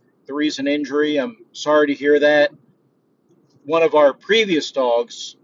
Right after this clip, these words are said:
a few years ago, Coco, had lost the use of her rear legs, and it's very tough. Um, yeah, very tough. So,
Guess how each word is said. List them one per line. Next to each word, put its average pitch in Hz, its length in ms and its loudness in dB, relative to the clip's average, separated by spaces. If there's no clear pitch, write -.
a - 60 -20
few 139 220 -4
years 147 360 -2
ago, 104 460 -6
Coco, 131 640 0
had 131 100 -14
lost 139 380 2
the 131 160 -14
use 147 320 -8
of 123 80 -14
her 117 140 -10
rear 120 200 -8
legs, 110 540 -4
and 123 280 -6
it's 139 460 -8
very 135 320 -2
tough. 101 300 -10
Um, - 640 -20
yeah, 113 200 -10
very 117 260 -4
tough. 98 320 -16
So, 107 480 -10